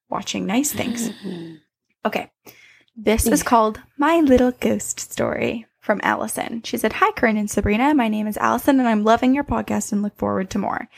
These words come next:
Speaker 1: My only personal ghost story is short, but I wanted to share it. When I was young, my family owned and lived in a bed and breakfast in a house that was very old." Super cool.
Speaker 2: That is really cool.
Speaker 1: But also potential to be really scary.
Speaker 2: Oh, yeah.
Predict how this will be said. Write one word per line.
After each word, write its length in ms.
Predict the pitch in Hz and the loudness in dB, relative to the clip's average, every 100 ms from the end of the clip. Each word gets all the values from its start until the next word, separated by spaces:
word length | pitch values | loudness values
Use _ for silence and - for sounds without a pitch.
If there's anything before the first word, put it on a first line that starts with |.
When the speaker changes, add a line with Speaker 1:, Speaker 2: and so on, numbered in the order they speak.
| - - - - | -20 -20 -16 -8
Speaker 1:
My 120 | - | -4
only 240 | 226 254 | 0 0
personal 440 | 277 247 226 214 208 | 0 0 -2 0 -2
ghost 260 | 196 202 - | -2 -4 -2
story 380 | - 110 104 | -2 0 0
is 140 | - 208 | 0 0
short, 360 | - 240 - | 4 4 4
but 120 | - 220 | 2 0
I 60 | |
wanted 220 | 214 208 220 | -2 -4 -2
to 80 | |
share 280 | 254 - - | -2 2 2
it. 180 | - - _ _ - _ _ _ _ - | 2 -2 _ _ -20 _ _ _ _ -4
When 120 | 220 | 0
I 120 | 208 | 2
was 200 | 214 220 | 2 2
young, 300 | 220 190 190 | 2 2 2
my 120 | 196 208 | 0 0
family 400 | 190 196 196 - | 0 -2 -2 2
owned 300 | 185 185 202 | 2 4 4
and 140 | 214 196 | 4 2
lived 260 | 185 196 | -2 -2
in 120 | - 190 | -2 0
a 40 | |
bed 200 | 185 175 | 0 -2
and 80 | 190 | 0
breakfast 540 | 185 185 - 208 - | 0 0 0 -2 0
in 120 | - 190 | 0 0
a 40 | |
house 320 | - 196 190 | 0 -2 -2
that 140 | - - | -2 -2
was 160 | 214 | 0
very 280 | 220 - - | 2 2 2
old." 360 | - - - - _ _ | 2 2 -2 -10 _ _
Super 540 | - - - 208 294 294 | -8 -4 0 0 0 -4
cool. 640 | - - - - 240 - _ _ _ | -2 -4 -2 -2 -4 -8 _ _ _
Speaker 2:
That 140 | - 202 | 2 4
is 120 | 202 175 | 4 2
really 240 | - - | 2 0
cool. 380 | - - - 202 _ _ _ _ _ _ _ _ _ | -2 -2 -4 -12 _ _ _ _ _ _ _ _ _
Speaker 1:
But 260 | 214 196 180 | 4 4 6
also 320 | 196 - - | 2 0 -2
potential 460 | - 208 196 - - | -2 -2 0 0 -2
to 60 | |
be 120 | - - | -4 -4
really 160 | - | -4
scary. 400 | - - - - - - - - - 190 | -4 -6 -8 -10 -20 -20 -20 -20 -6 0
Speaker 2:
Oh, 80 | - | 0
yeah. 180 | - | 0